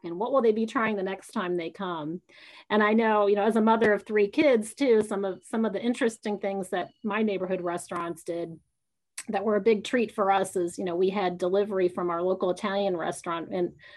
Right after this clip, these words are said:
with the little mobile robot. So that was a big treat. The robot's gone now, so my kids are a little bit upset by that,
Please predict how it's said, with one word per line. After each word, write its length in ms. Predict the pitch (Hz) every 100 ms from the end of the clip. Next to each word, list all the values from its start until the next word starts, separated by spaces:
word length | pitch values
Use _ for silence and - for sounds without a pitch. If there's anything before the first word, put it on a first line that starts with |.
| _
with 160 | 190 190
the 80 |
little 240 | 190 196 196
mobile 360 | 196 196 180
robot. 520 | 175 180 180 147 127 -
So 100 | 196
that 160 | 202
was 140 | 202 185
a 40 |
big 220 | 185 175
treat. 320 | - 196 151 - - - - -
The 80 | 208
robot's 460 | 226 285 302 285 269
gone 340 | 262 262 240
now, 320 | 208 190 185
so 200 | 214 208
my 180 | 202 196
kids 240 | 208 240 208
are 60 |
a 80 | 196
little 200 | 269 311
bit 160 | 269 254
upset 400 | 226 - 226 220
by 180 | 185
that, 240 | 180 175